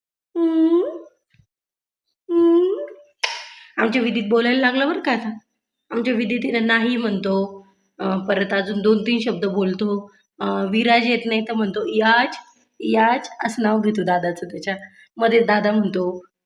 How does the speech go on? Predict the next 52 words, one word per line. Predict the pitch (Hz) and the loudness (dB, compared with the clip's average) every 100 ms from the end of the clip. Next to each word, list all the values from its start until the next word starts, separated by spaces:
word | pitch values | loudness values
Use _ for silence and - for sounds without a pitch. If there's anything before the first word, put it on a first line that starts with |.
| _ _ | _ _
म्हणजे | 196 190 | -6 -2
बरेच | 214 247 254 | 2 2 0
शब्द | - 180 185 | 0 -2 0
आहे | 214 | 0
ना, | 208 196 | 0 -2
तर | 220 | -2
आता | 208 214 | -2 0
बोलायला | 196 202 202 196 | 0 2 2 0
लागलेला | 185 190 196 196 | 0 -2 -4 -6
आहे | 190 | -8
तो. | - 220 _ _ _ _ _ | -16 _ _ _ _ _ _
अ, | 180 175 160 160 _ _ _ _ | -14 -10 -10 -12 _ _ _ _
म्हणजे | 196 180 | -8 -6
आता | 190 190 | -6 -6
डिसेंबरमध्ये | 190 214 254 214 220 214 208 214 | -6 -4 -4 -2 -2 -2 -4 -4
तर | 202 | -4
दोन | 196 214 | -4 -2
वर्षाचा | 208 208 - 233 | -4 -4 -4 -2
होईल | 220 190 | -2 0
तो, | |
आता | 208 202 | -4 0
दीड | 214 214 | -2 0
वर्षाचा | 226 233 214 - | -4 -4 -6 -6
कम्प्लीट | 214 247 247 | -6 -6 -4
झालाय. | 240 175 220 - _ _ _ _ _ _ _ | -4 -4 -6 -10 _ _ _ _ _ _ _
तरी | 202 202 202 - | -2 0 0 -2
म्हणजे | 214 202 202 | -2 0 0
अजून | 202 220 | 0 0
बोलत | 202 196 220 | 0 0 0
नव्हतं, | 220 214 | -2 -2
पण | 196 | -2
आता | 185 185 | -4 -4
हळूहळू | 185 196 202 202 180 | -2 -2 0 0 -2
बोलायला | 185 185 190 196 | -2 0 2 2
लागलाय. | 196 185 190 196 _ _ _ _ - | 0 -4 -8 -10 _ _ _ _ -4
तर | 247 | -2
चला | 247 320 | 4 6
मग | 311 302 302 - | 6 2 -2 2
आजच्या | 220 - 254 | 2 2 -4
व्लॉगमध्ये | 233 214 214 208 208 | -2 -2 -2 -4 -2
ना, | 214 214 | -2 -2
तर | 214 202 | -4 -4
दिवसभर | 202 208 214 208 214 | -4 -4 -4 -4 -2
काय | 226 220 | -2 -2
काय | 240 | -2
होतं, | 240 214 208 | -4 -2 -2
काय | 208 202 | -2 -2
काय | 214 | 0
नाही, | 214 202 | 0 0
हे | 190 | 0
सगळ्या | 190 254 254 | -2 -4 -4
गोष्टी | 226 220 - | -4 -6 -8